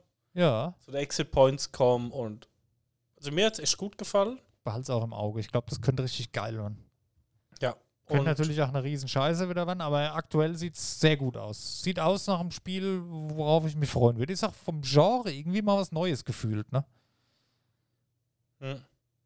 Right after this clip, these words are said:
Speaker 1: Gibt's auch verschiedene Klassen und so, die du spielen kannst. Also wie so eine Mischung aus lol und Hack and Slay und Survival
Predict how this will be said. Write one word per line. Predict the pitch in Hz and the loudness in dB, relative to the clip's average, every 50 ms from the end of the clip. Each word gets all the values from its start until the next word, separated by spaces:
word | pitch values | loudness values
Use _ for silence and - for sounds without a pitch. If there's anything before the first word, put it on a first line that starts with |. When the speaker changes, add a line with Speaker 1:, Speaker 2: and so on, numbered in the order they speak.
| _ _ _ _ _ _ _ _ _ _ _ _ _ _ _ _ _ _ _ _ _ _ _ _ _ _ _ _ _ _ _ _ _ _ _ _ _ _ _ _ _ - | _ _ _ _ _ _ _ _ _ _ _ _ _ _ _ _ _ _ _ _ _ _ _ _ _ _ _ _ _ _ _ _ _ _ _ _ _ _ _ _ _ -10
Speaker 1:
Gibt's | - 139 - | -8 -2 2
auch | 143 135 - | 2 2 4
verschiedene | - 151 - - 160 156 139 135 123 | 4 2 2 2 0 0 0 0 -2
Klassen | - - 147 165 180 - - 196 | -2 2 2 2 2 0 -4 -4
und | 185 175 | -4 -2
so, | 165 180 | -2 0
die | 175 175 180 | 0 0 0
du | 160 165 | 0 0
spielen | 151 - - 165 170 175 170 | -2 -2 0 0 2 2 0
kannst. | 160 - 175 170 160 - | 0 0 0 0 0 -2
Also | 131 131 127 139 143 | -2 0 0 0 0
wie | 160 | 0
so | 170 175 | 0 0
eine | 170 156 147 | 2 2 2
Mischung | 147 165 175 - 233 214 180 | 2 2 2 2 2 0 0
aus | - 147 131 131 | 0 0 2 4
lol | 131 127 143 170 202 226 233 208 | 6 8 8 8 6 2 0 -2
und | 175 165 160 160 160 160 156 147 - - _ _ _ _ _ _ _ _ _ _ _ _ _ _ | -2 -4 -4 -2 -2 -2 -2 -2 -4 -10 _ _ _ _ _ _ _ _ _ _ _ _ _ _
Hack | - 156 151 - | -2 -2 0 0
and | 180 160 139 | 0 0 0
Slay | - - 151 139 143 160 180 208 214 214 214 208 | 0 2 4 4 4 4 2 0 -2 -4 -4 -4
und | 190 170 170 165 165 165 165 165 160 160 165 165 165 165 165 160 143 - _ _ - | -2 -2 0 0 2 2 2 0 0 -2 -4 -6 -6 -8 -10 -12 -12 -14 _ _ -14
Survival | - - 147 147 135 131 127 135 156 185 214 190 190 214 208 208 208 208 202 208 208 208 202 190 | -10 -4 -4 -2 -2 0 0 0 0 -2 -2 -2 -2 -2 -2 -2 -2 -2 -2 -2 -2 -4 -4 -6